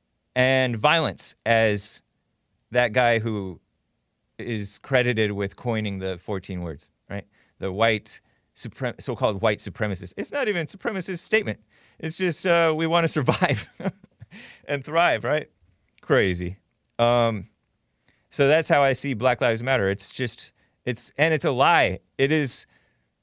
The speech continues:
uh, it's, Trayvon Martin was the aggressor, according to, um, the best evidence that we have.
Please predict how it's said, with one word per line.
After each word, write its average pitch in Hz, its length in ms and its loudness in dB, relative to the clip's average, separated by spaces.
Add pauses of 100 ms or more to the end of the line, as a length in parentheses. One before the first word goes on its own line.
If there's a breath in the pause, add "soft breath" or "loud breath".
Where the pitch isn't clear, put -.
(400)
uh, 165 160 2 (320)
it's, 196 340 0 (180 soft breath)
Trayvon 180 400 4
Martin 175 500 2
was 139 320 2
the 131 360 4 (260)
aggressor, 117 580 0 (760)
according 110 460 -4
to, 98 560 -10 (420)
um, 90 540 -8
the 110 80 -8
best 113 260 0
evidence 107 380 0
that 98 120 -6
we 101 120 -4
have. 113 280 0